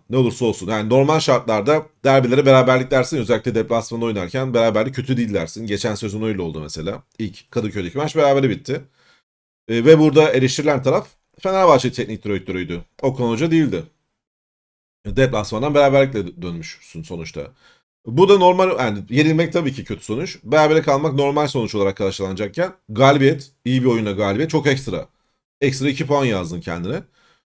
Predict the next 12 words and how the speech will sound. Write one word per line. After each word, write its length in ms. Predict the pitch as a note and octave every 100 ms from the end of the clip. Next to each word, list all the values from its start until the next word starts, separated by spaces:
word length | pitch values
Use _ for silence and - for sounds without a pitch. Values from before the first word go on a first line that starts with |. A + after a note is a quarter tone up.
| _
Ama 200 | B2 C#3
burada 220 | C#3+ B2 B2
da 120 | F3
ekstra 340 | F3+ - F#3
iki 180 | F3+ F#3+
puan 280 | F#3+ F3 A#2+ - _ _ _ _ _ _ _ _ _ _ _
gidiyor. 400 | A2 A2+ G#2 D2+ - _ _
Kasımpaşa, 520 | - A2+ A#2 A#2+ G#2
içeride 460 | G2+ B2 C3 A#2+ B2+
Kasımpaşa 500 | C3+ C3+ C3+ C3+ B2+
oynarla-, 380 | A2 G#2 G2+ G2
oynarken 520 | G2+ F#2+ F2+ D#3+ F3